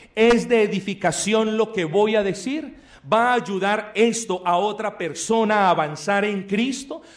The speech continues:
¿Lo que yo estoy diciendo es algo que va a ser de bendición para mi hermano? ¿O lo que yo estoy diciendo es algo que va a molestar a mi hermano? Algo que lo va a picar, algo que lo va a inducir a contestar. ¿Qué es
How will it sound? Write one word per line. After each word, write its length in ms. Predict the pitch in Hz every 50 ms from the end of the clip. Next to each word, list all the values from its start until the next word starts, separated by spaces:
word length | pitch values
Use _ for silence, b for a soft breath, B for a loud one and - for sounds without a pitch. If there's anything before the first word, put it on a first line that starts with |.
| B
¿Lo 200 | - 202 214 202
que 220 | 214 220 190 - -
yo 220 | 190 220 240 247
estoy 340 | 247 233 - - 247 240 226
diciendo 840 | 208 233 220 - - 233 247 240 220 185 156 160 156 160 160 - - _ _ _ _ _ _ _ _ _ _ _ _ _ _ _ _ _
es 220 | 208 220 214 214 214 -
algo 340 | 214 240 254 240 - 247
que 120 | 247 220 196
va 80 | 185
a 20 | 170
ser 280 | - - 240 226 214
de 100 | 180 220
bendición 640 | 214 202 185 180 165 165 - - - 190 214 220 208
para 220 | 214 220 202 196 185
mi 160 | 175 170 156
hermano? 520 | 143 143 147 185 220 254 302 349 381 359 b b b b b _
¿O 220 | - 208 208 208
lo 240 | 208 208 202 202 190
que 240 | - 185 185 165 120
yo 140 | 190 202 254
estoy 320 | 285 269 - 311 302 269
diciendo 500 | 247 277 - - - 240 220 196 180 180
es 80 | 185 175
algo 280 | 208 208 190 214 208
que 120 | - 190 170
va 120 | 170 175
a 20 |
molestar 640 | 180 190 196 190 165 147 - - - - 175 170 165
a 80 | 165 160
mi 100 | 151 143
hermano? 460 | 131 123 123 127 117 113 117 110 B B B B
Algo 280 | B 170 196 196 233 233
que 140 | 233 214 190
lo 160 | 185 170 156
va 160 | 151 170 180
a 80 | 180 180
picar, 520 | 202 190 - - 160 135 120 123 120 B B B B
algo 220 | - 208 196 254 -
que 140 | 233 226
lo 140 | 214 202 202
va 80 | 208 214
a 60 | 226
inducir 640 | 233 226 214 165 208 180 - - - 226 220 233 240
a 100 | 233 240
contestar. 720 | 214 196 185 190 185 160 - - 170 151 135 120 - -
¿Qué 300 | - 254 285 262 269 - -
es 480 | 285 294 233 175 151 - - - b